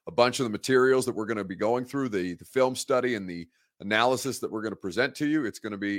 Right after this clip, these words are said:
a great time, one oh four five the zone dot com, to hear that man talk about your favorite football team. Uh, Mister Jones, uh, with a good note to end the show, Mike Vrabel is getting inducted into the Pats Hall of Fame. Yeah,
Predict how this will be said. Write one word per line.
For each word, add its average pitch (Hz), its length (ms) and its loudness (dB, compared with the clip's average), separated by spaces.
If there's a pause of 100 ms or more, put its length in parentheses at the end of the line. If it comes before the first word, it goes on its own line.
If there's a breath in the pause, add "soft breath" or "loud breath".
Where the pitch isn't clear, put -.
(100)
a 87 80 -6
great 90 440 -4
time, 85 460 -10 (120)
one 92 140 -12
oh 87 100 -16
four 90 120 -12
five 90 260 -8
the 87 80 -18
zone 87 180 -12
dot 127 260 -8
com, 71 300 -12 (320)
to 87 120 -18
hear 104 140 0
that 180 200 8
man 85 300 -4
talk 85 260 -6
about 87 160 -2
your - 80 -12
favorite - 380 -12
football - 420 -20
team. - 160 -20 (600 soft breath)
Uh, 139 360 10
Mister 143 220 -4
Jones, 156 440 2
uh, 135 200 8
with 160 180 0
a 143 160 6
good 151 220 -2
note 151 320 4
to 139 180 0
end 147 160 -2
the 135 60 -4
show, 156 340 2
Mike 139 220 0
Vrabel 139 240 0
is 113 60 -4
getting 131 180 -2
inducted 123 420 -2
into 113 140 -6
the - 60 -10
Pats 131 240 0
Hall 127 180 0
of 117 80 -2
Fame. 151 200 -2
Yeah, 196 140 6